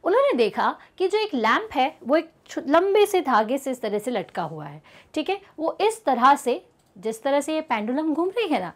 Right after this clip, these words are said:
ठीक है, इस तरह से रोटेशन करके वापस आता था, ठीक है। उन्होंने देखा कि हर बार जब भी वो रोटेशन कर रहा है, जब भी वो घूम करके आ रहा है, तो जिस पॉइंट से, अ, घूमा था उसी पॉइंट पर वापस आ रहा है,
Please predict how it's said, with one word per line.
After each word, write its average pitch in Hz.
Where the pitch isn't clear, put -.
ठीक 294
है, 381
इस 415
तरह 311
से 320
रोटेशन 214
करके 220
वापस 170
आता 151
था, 160
ठीक 294
है। 349
उन्होंने 381
देखा 381
कि 339
हर 339
बार 359
जब 233
भी 277
वो 370
रोटेशन 220
कर 220
रहा 175
है, 196
जब 240
भी 311
वो 349
घूम 311
करके 240
आ 185
रहा 175
है, 240
तो 294
जिस 262
पॉइंट 285
से, 302
अ, 220
घूमा 220
था 302
उसी 370
पॉइंट 208
पर 214
वापस 240
आ 233
रहा 226
है, 226